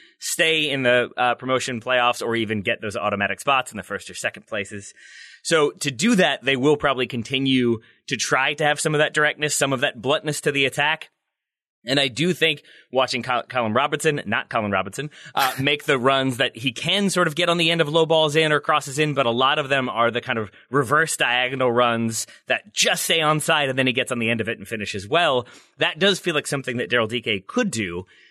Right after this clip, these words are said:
Speaker 1: But it, Joe, I think you're correct then to point out that it doesn't seem like the thing that Greg Berhalter necessarily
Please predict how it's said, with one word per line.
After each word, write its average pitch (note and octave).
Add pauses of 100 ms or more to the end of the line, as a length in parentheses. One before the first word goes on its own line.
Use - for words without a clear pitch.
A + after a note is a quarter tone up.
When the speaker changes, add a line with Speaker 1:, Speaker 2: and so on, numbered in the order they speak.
(340)
Speaker 1:
But D#3+
it, F3 (180)
Joe, D#3
I D3
think D#3+
you're D3
correct E3+
then B2+
to A#2+
point B2
out A#2+
that A#2
it A2+
doesn't C#3+ (140)
seem D#3+
like B2
the A#2+
thing A2+
that G#2+
Greg A2+
Berhalter A2+
necessarily G#2+